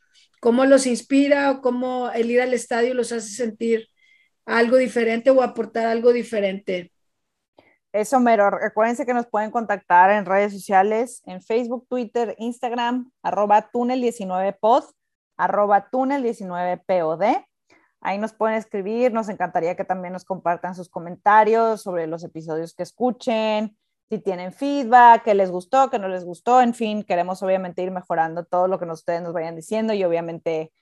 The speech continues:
Speaker 2: pues, escucharlos, porque para nosotros eso es súper prioridad. Y pues nada, o-, se acaba el episodio hoy, esperemos que en la siguiente podamos estar hablando de otra victoria más de Tigres frente a Chivas.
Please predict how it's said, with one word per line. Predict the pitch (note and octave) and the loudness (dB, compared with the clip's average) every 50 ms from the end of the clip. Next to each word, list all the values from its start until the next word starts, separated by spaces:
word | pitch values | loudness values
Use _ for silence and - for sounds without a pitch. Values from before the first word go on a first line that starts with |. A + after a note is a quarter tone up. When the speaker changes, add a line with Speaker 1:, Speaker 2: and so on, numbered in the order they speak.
| _ _ _ _ _ _ _ | _ _ _ _ _ _ _
Speaker 2:
pues, | - G#3+ G3+ | -4 -2 -2
escucharlos, | G3+ G3+ G3 - G#3+ - - - B3+ C4 C4 C#4 C#4 - | -2 -2 -4 -4 -8 -6 2 4 6 6 8 6 4 2
porque | - A#3 - - F#3 | 2 -6 -6 -6 -4
para | E3+ E3+ E3+ F3 | 0 0 0 0
nosotros | E3+ E3 E3+ D#3+ - F#3 F3+ F#3+ | -2 -6 -14 -12 -12 -10 -4 -4
eso | F#3 F3+ F#3+ | -4 -4 -4
es | F#3+ F3+ | -10 -8
súper | - G3 E3 F3+ E3 - | -8 -6 -6 -6 -6 -6
prioridad. | - E3 E3+ D#3+ D#3+ D#3+ F3 G3+ A#3 C#4+ D4+ - _ _ _ _ _ _ _ _ - | -4 -4 -4 -2 -2 4 6 8 8 8 6 2 _ _ _ _ _ _ _ _ -10
Y | B3 A3 | -8 -2
pues | G#3 B3+ C4 | 2 2 2
nada, | C4+ D#4+ F#4+ G4+ F#4+ D#4+ D4 C4+ | 4 4 6 6 8 8 8 8
o-, | A#3+ B3 | 6 4
se | A#3+ - | 4 0
acaba | A#3+ - - A3+ A#3 B3+ C#4 | -2 -2 2 4 6 6 6
el | C#4 | 6
episodio | C4 - - A3 - - G#3+ G3+ G3+ G3+ F#3+ F#3+ | 4 0 0 -8 -6 -4 -4 -2 -2 0 2 2
hoy, | G#3 A#3 A#3+ B3 | 4 4 4 2
esperemos | A3+ A#3 - G3 F3+ F3+ F#3 F#3+ - | 2 0 -4 -6 -6 -6 -6 -10 -8
que | - | -6
en | G#3+ F#3 | -4 -2
la | F3 F3 E3+ | -2 -2 -2
siguiente | - - F3+ G3 G#3 G#3 - - G#3 A3 A3+ G#3 - - _ _ _ | -4 -8 -6 -4 -4 -4 -4 -2 0 2 2 2 0 -2 _ _ _
podamos | - F#3 F#3+ G3+ G3+ G3 G3 | 0 2 2 2 2 0 -6
estar | G3+ F#3+ - F#3+ F#3+ | -10 -4 2 2 2
hablando | F#3 F#3 F3+ F3+ F#3 F#3+ | 4 2 0 -2 -2 0
de | F#3+ F#3+ | 0 0
otra | F3+ F3 - F#3 F3+ | 0 0 -2 -2 -2
victoria | F3 F3 - F3 E3+ E3+ E3+ | -2 -2 -4 -2 0 0 0
más | E3+ E3 E3+ E3+ | 0 -2 -4 -4
de | F3 E3 | -4 -10
Tigres | - F3+ E3+ E3+ E3 E3+ F3+ - | -8 -8 -6 -4 -4 -4 -6 -4
frente | - F#3+ F3 E3 - D#3+ | -6 -6 -6 -4 -8 -8
a | D#3+ - | -8 -8
Chivas. | - B3 B3+ C4 B3+ C4 C#4 C#4 - | -6 -2 4 6 8 8 8 6 2